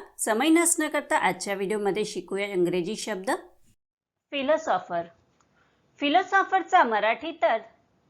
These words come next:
तत्वज्ञानी, तत्ववेता,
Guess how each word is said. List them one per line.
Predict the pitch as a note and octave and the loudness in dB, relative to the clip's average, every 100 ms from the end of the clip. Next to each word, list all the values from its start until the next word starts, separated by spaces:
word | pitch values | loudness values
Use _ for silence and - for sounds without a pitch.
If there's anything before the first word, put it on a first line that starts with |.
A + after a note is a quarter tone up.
| - | -2
तत्वज्ञानी, | A3 G#3+ A#3+ B3 B3+ B3 B3+ C#4+ - _ _ _ _ _ _ _ _ _ _ - | -2 0 -2 0 0 -2 -4 -10 -14 _ _ _ _ _ _ _ _ _ _ -2
तत्ववेता, | B3 B3 C#4 A#3+ A#3 A3 G#3 A#3+ | 0 0 -4 0 -2 -2 -4 -4